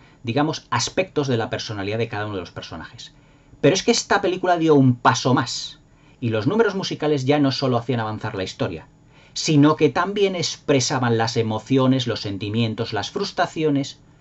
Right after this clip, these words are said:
de los personajes que estaban involucrados en los números musicales. Este film tiene las coreo-, coreografías más impresionantes de la historia del cine musical.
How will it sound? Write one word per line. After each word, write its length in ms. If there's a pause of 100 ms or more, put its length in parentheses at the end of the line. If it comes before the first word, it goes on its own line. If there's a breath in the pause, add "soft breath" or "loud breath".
(280 soft breath)
de 180
los 240
personajes 920
que 120
estaban 400
involucrados 540
en 80
los 120
números 260
musicales. 600 (720 soft breath)
Este 260
film 320
tiene 260
las 240
coreo-, 520
coreografías 600
más 340
impresionantes 960 (300 soft breath)
de 140
la 60
historia 500
del 240
cine 400
musical. 560